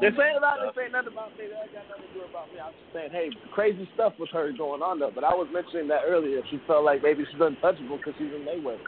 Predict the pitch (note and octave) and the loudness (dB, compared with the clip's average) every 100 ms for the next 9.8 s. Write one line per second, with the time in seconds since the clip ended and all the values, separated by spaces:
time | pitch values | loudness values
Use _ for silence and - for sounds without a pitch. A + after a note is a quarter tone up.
0 | - - C#3+ E3 E3 F3+ A2 - - - | -16 -6 -2 -2 -2 -4 -6 -12 -20 -20
1 | - - - - - - - - - - | -20 -20 -20 -20 -20 -18 -18 -18 -20 -20
2 | - D#3 D#3 - - _ _ F#3 D#3 G3 | -2 4 4 4 -6 _ _ -2 4 6
3 | A3+ B3 G#3+ F#3+ D3+ E3+ C#3 B2+ - A2+ | 6 4 -2 -8 -4 -4 -4 -8 -8 -10
4 | G2+ A#2 B2 B2+ - D3 C#3+ B2+ - _ | -10 -10 -8 -8 -10 -8 -6 -6 -8 _
5 | _ _ _ - - D3 C#3+ - - A#2+ | _ _ _ -16 0 6 6 4 -8 -14
6 | A2 A2+ A2+ A#2+ - A#2 B2+ - _ B3+ | -12 -8 -8 -8 -14 -16 -16 -16 _ -4
7 | C3+ - C3 C3 B2+ C#3 A#2+ A#2+ _ C3+ | -4 -2 -6 -8 -8 -6 -6 -8 _ -12
8 | B2+ A#2 - B2+ C3 C3+ B2 A2+ A#2+ C3 | -12 -12 -2 2 2 2 -4 -6 -10 -2
9 | B2 A#3 A#3 A#3 A2+ - C3 - | 0 0 -2 -10 -4 -2 -2 -4